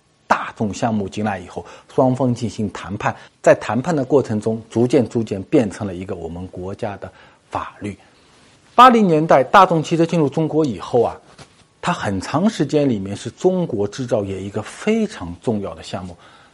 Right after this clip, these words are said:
在一九八八年的时候，上海市来了一个市长，叫做朱镕基。朱镕基到了上海以后，第一天在办公室坐好，第二天他就到跑企业。他跑的第一个企业就是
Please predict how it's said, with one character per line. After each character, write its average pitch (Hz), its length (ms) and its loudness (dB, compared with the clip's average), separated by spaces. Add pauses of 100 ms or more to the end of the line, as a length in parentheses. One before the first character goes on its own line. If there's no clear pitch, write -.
(240)
在 202 120 4
一 233 180 4
九 104 160 -2
八 165 240 4
八 175 160 0
年 120 160 0
的 101 100 -10
时 - 160 -12
候， - 240 -12
上 180 240 2
海 92 160 -6
市 - 160 -10
来 98 160 -2
了 113 80 -2
一 117 60 0
个 110 100 -4
市 - 160 -2
长， - 140 -6 (260)
叫 104 100 -6
做 90 120 -6
朱 110 240 -4
镕 87 180 -14
基。 98 180 -12 (1160)
朱 220 160 2
镕 220 140 4
基 220 120 -2
到 214 180 6
了 151 80 6
上 156 200 2
海 139 140 2
以 98 120 -4
后， 113 220 -4 (340)
第 202 200 2
一 - 20 2
天 196 320 -2
在 165 80 6
办 175 240 4
公 180 180 0
室 - 220 -8 (120)
坐 147 140 6
好， - 240 -10 (120)
第 226 80 10
二 190 100 12
天 156 240 -2 (200)
他 143 100 -4
就 123 140 0
到 117 200 0 (380)
跑 117 140 2
企 - 260 -8
业。 98 120 -10 (280)
他 - 140 -6
跑 92 200 -4
的 107 80 -4
第 156 240 0
一 165 40 0
个 156 140 0
企 - 280 -10
业 90 160 -12
就 98 160 -10
是 - 160 -10